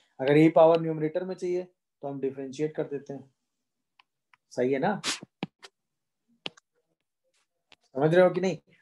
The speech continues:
मतलब अगर मैं question आपसे ये पूछ लेता कि r equal to zero से one and r plus one एनसीआर का sum बताओ, तो क्या answer आता?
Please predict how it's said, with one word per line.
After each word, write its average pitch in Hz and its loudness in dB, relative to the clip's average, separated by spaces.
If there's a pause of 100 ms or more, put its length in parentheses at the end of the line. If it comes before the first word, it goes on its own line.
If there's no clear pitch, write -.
(120)
मतलब 139 2
अगर 165 6
मैं 175 0
question 160 -2
आपसे 165 -2
ये 160 0
पूछ 156 -10
लेता 131 -6 (1600)
कि 151 -12 (160)
r 143 4
equal 160 0
to 175 -4 (100)
zero 151 2
से 165 -2
one 143 -6 (280)
and 139 -4 (320)
r 151 2
plus 170 -6 (160)
one 165 -8 (800)
एनसीआर 160 -2
का 165 -4
sum 160 -4
बताओ, 127 -8
तो - -16
क्या 165 0
answer 156 -4
आता? 127 -8